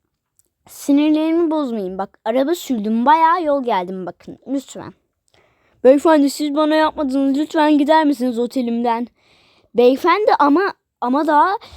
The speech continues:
ama daha rezervasyon yaptırmadık. Ya, ya, ya rezervasyon yaptırdık.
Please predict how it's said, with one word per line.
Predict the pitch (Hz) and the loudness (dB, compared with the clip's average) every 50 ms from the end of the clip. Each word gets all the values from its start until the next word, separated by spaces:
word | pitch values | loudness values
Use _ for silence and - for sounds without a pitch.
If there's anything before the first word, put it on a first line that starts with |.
| - - | -18 -10
ama | - 254 277 285 | -6 -2 -2 0
daha | 277 285 302 339 330 | 2 2 2 0 -2
rezervasyon | 294 262 285 277 240 277 277 285 302 302 302 302 - - 403 392 | -2 0 0 2 2 2 2 2 2 0 -2 -2 -4 -6 -4 -2
yaptırmadık. | 339 294 277 269 - _ - - 330 330 415 339 339 302 233 240 220 - - - - - - _ _ _ _ _ _ _ _ - | -2 0 -2 -2 -4 _ -10 -8 -8 -6 -4 -4 -4 -4 -4 -8 -10 -12 -20 -20 -20 -20 -20 _ _ _ _ _ _ _ _ -8
Ya, | 214 220 233 262 - - _ _ _ _ _ _ - | -6 -4 -4 -4 -6 -8 _ _ _ _ _ _ -8
ya, | 233 254 269 - _ _ - | -4 -4 -4 -4 _ _ -8
ya | 220 240 254 | -4 -4 -2
rezervasyon | 247 214 196 233 226 220 254 262 269 269 269 262 - 370 339 285 | -2 0 0 0 0 2 2 2 2 0 -2 -2 -4 -2 -2 -2
yaptırdık. | 240 240 226 226 _ _ - 269 269 262 269 339 - | -2 -2 -4 -6 _ _ -6 -4 -4 -4 -4 -8 -10